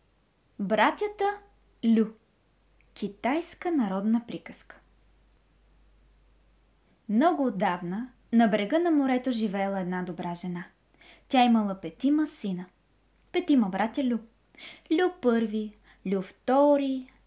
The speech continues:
Лю трети, Лю четвърти и Лю пети. Те си приличали толкова много, че никой не могъл да ги различи един от друг.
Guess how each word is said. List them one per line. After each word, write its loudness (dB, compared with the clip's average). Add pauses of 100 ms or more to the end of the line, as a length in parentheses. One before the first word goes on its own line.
(140)
Лю 4 (140)
трети, -2 (260)
Лю 4
четвърти -2
и 0
Лю 4 (340)
пети. -6 (1160)
Те 4
си -4
приличали -2
толкова 2
много, 2 (260)
че -2
никой 2
не 4
могъл 2
да -6
ги -4
различи -6
един -2
от -4
друг. -12